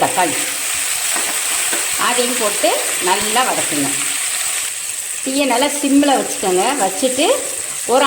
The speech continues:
அரை டீஸ்பூன் மிளகாய்த்தூள் போட்டுக்கோங்க. நான் மஞ்சத்தூள் வந்து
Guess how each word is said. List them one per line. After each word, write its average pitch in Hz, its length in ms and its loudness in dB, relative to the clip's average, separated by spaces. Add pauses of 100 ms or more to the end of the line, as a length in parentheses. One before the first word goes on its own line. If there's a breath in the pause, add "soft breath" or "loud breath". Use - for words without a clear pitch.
(120)
அரை 262 260 4
டீஸ்பூன் 285 500 4
மிளகாய்த்தூள் 233 540 2
போட்டுக்கோங்க. 170 420 0 (380)
நான் 220 220 2
மஞ்சத்தூள் 240 500 4
வந்து 208 160 2